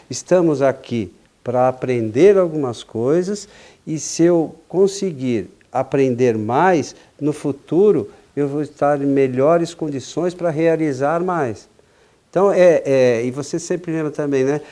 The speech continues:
O, o, os que sabem mais têm que, dentro da sua trajetória, procurar a-, ensinar aqueles que sabem menos. Levar o conhecimento também, que isso é, é, é extremamente importante, né?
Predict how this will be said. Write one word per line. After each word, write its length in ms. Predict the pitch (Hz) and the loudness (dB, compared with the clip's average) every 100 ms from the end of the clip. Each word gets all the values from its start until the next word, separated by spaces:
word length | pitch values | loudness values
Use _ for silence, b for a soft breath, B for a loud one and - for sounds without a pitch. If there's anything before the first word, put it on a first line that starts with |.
| B B | B B
O, 80 | 143 | -4
o, 480 | 147 139 131 120 - | -2 -2 -2 -4 -6
os 160 | 135 | -10
que 120 | - 185 | -6 -6
sabem 420 | - 202 175 135 | 0 0 0 0
mais 640 | 117 151 180 135 - - _ _ _ - | 0 0 2 0 -4 -14 _ _ _ 4
têm 280 | 190 214 | 6 6
que, 200 | 202 - | 2 -4
dentro 560 | 113 107 120 180 180 156 | -8 -4 2 4 4 0
da 140 | 131 | -2
sua 220 | 127 - 127 | -2 -2 -4
trajetória, 640 | 123 107 104 - 156 156 | -2 -4 -6 -2 0 0
procurar 520 | 165 185 196 190 196 | -4 -8 -4 0 2
a-, 140 | 196 185 - - | 0 -2 -10 -6
ensinar 500 | 170 - 165 165 175 | -4 -2 -2 0 0
aqueles 360 | 175 - 170 - | -2 -4 -6 -6
que 100 | - | -8
sabem 320 | 170 165 175 | -4 -2 0
menos. 420 | 170 160 98 - _ b b b | 0 -2 -4 -10 _ b b b
Levar 640 | 120 135 107 131 165 175 | 2 2 2 2 4 2
o 40 | 165 | -2
conhecimento 720 | 170 160 156 - 156 143 143 | -6 -4 -4 -6 -4 -4 -6
também, 280 | 151 143 139 | -6 -6 -6
que 160 | - | -6
isso 260 | 147 165 190 B B B B | -6 -6 -12 B B B B
é, 640 | 143 139 139 131 120 107 120 | -4 -2 0 0 0 -2 -4
é, 60 | |
é 100 | 113 | -6
extremamente 720 | 117 - 170 190 175 180 180 | -6 -4 -2 0 2 0 0
importante, 1040 | 185 180 - 170 135 - 147 170 156 - 104 | -6 -6 -4 -4 -4 -4 -2 -2 -4 -10 -10
né? 180 | 123 | -10